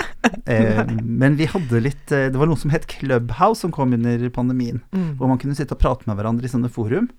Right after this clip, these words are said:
Speaker 1: Og der møtte vi hverandre, og hadde til og med noen rom sammen.
Speaker 2: <laughs> Ja, vi hadde det.
Speaker 1: Mm.
Speaker 2: Det var faktisk helt fantastisk. Det var, jeg tror det var det som tok meg gjennom, eh, pandemien en liten periode der.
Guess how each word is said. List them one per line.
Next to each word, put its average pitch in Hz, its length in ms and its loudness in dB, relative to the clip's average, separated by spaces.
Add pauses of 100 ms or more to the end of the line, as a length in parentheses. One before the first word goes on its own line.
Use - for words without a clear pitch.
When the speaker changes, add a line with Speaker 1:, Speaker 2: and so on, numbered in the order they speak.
(460)
Speaker 1:
Og 123 80 -4
der 131 140 6
møtte 143 200 2
vi 107 80 0
hverandre, 113 360 -2
og 139 120 -2
hadde 139 200 -6
til 247 360 -2
og 143 60 -4
med 123 180 -2
noen 123 200 0
rom - 160 -8
sammen. - 300 -8 (100)
Speaker 2:
<laughs> - 220 -6
Ja, 208 180 4
vi 285 120 -4
hadde 180 360 0
det. 196 200 -2
Speaker 1:
Mm. 143 460 0 (180)
Speaker 2:
Det 190 80 -4
var 208 80 -2
faktisk 185 200 -2
helt 165 120 -4
fantastisk. 160 400 -6
Det 180 120 2
var, 180 200 0
jeg 180 80 -2
tror 185 160 0
det 185 80 0
var 180 80 2
det 165 120 0
som 165 120 -2
tok 151 200 -6
meg 151 180 -2
gjennom, 147 320 -4
eh, 143 180 -2
pandemien 156 400 -2
en 147 100 -4
liten 147 180 -6
periode 143 280 -4
der. 165 160 -12